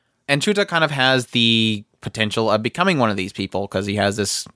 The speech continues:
there was, like, a smell or something like that, an aura about him. Um, and it turns out he is thrown into a mission of finding something, fights it, and then, uh, suddenly out of nowhere, this gigantic weird thing,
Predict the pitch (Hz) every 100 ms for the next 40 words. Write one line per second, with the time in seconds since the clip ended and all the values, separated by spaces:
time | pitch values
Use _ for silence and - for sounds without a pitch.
0 | _ _ - 107 98 92 98 82 67 -
1 | - 98 98 92 92 - - 67 - 87
2 | - 69 101 104 87 85 78 - 101 98
3 | - - - - - - - 113 104 101
4 | 98 - 113 110 110 - 139 123 123 127
5 | - - 120 117 117 117 113 110 - _
6 | - 120 117 120 110 123 - 127 110 101
7 | 113 117 113 120 110 113 110 107 104 -
8 | 101 98 104 104 - 104 104 104 101 113
9 | 107 104 104 113 113 110 104 - 104 101
10 | 110 107 104 - - - 110 104 104 -
11 | 123 113 107